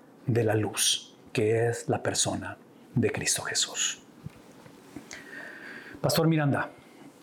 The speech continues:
yo sé que no di otra pausa para preguntas, pero quería terminar con este capítulo esta noche. ¿Tendrás algún comentario o pregunta para compartir?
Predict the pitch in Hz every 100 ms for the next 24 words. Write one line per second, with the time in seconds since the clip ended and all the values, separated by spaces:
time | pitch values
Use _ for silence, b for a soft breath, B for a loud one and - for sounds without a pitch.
0 | - - - - - - - - 127 123
1 | 139 - 131 123 135 135 135 - - 123
2 | 131 127 127 139 139 - 123 120 127 127
3 | 135 127 - 117 123 127 127 120 127 131
4 | 127 120 131 127 135 135 131 127 131 135
5 | - 139 135 127 143 143 135 147 147 131
6 | 120 131 143 131 131 139 147 185 - -
7 | - - - - - - - - - -
8 | - 131 120 120 147 160 -